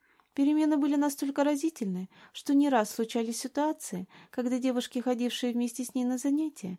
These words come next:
встретив ее на улице в будний день, просто проходили мимо, не узнав и даже не заметив ее. А там, в школе танцев, она была звездой. Но, будучи слишком скромной и неуверенной, Марина просто не осознавала этого.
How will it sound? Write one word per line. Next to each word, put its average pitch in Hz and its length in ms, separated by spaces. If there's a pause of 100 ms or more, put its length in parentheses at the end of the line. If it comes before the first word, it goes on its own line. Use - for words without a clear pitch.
(280)
встретив 269 500
ее 262 180
на 277 140
улице 269 380
в - 20
будний 269 340
день, 311 280 (260)
просто 330 300
проходили 262 540
мимо, 185 420 (260)
не 233 140
узнав 320 340 (340)
и 294 60
даже 339 240
не 208 140
заметив 180 580
ее. 175 220 (720)
А 214 120
там, 311 400
в - 60
школе 202 320
танцев, 269 460 (340)
она 330 200
была 202 240
звездой. 180 640 (400)
Но, 294 100
будучи 302 380
слишком 302 420
скромной 285 500
и - 20
неуверенной, 294 760 (280)
Марина 302 300
просто 302 300
не 294 140
осознавала 277 720
этого. 175 500